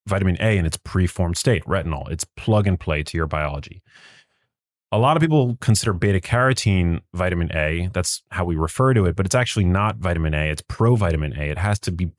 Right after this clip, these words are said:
converted to retinol in your body um, which it does for the most part, but the ability to do that is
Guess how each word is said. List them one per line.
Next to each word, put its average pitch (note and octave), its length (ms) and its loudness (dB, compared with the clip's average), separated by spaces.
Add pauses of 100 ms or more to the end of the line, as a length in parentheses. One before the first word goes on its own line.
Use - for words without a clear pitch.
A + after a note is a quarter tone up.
converted G2+ 480 2
to - 80 -2
retinol D#2 520 -2
in G2+ 160 2
your E2 100 2
body F2 500 0 (440)
um, F2+ 440 0
which - 400 0
it D3 180 -2
does G3+ 220 2
for E3+ 280 0
the B2+ 80 4
most D3+ 320 2
part, E2 340 -2
but G2 180 0
the B2 80 2
ability E3+ 320 2
to C3 80 2
do A#2+ 200 4
that G2+ 320 2
is F2 400 -2